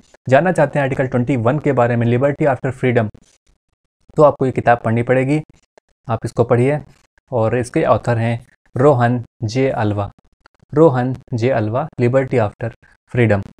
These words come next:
अगली जो किताब है उसे लिखा है भारत की पहली महिला आईपीएस, जिनका नाम है किरण बेदी। किरण बेदी जी ने किताब लिखी है,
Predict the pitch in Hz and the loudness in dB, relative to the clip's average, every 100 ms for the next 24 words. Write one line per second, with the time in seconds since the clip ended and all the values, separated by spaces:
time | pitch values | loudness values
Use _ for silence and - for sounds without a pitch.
0 | _ _ _ _ _ _ _ _ _ _ | _ _ _ _ _ _ _ _ _ _
1 | _ _ _ - 156 185 185 156 143 135 | _ _ _ -2 2 4 4 4 4 4
2 | 143 131 135 127 120 127 120 123 - 127 | 2 0 0 0 0 0 2 0 -2 -2
3 | 123 127 127 - _ _ - 127 135 131 | 0 0 -2 -4 _ _ -2 2 4 4
4 | 120 120 123 123 117 110 110 113 113 117 | 2 0 0 0 0 0 0 0 0 -2
5 | 123 123 113 107 139 - - _ - 160 | 0 2 2 2 -2 -8 -20 _ 0 2
6 | 151 139 127 127 131 127 - _ - 113 | 2 2 0 0 -2 -4 -12 _ -4 -2
7 | 113 110 - 127 123 127 | 0 -2 -2 -2 0 -4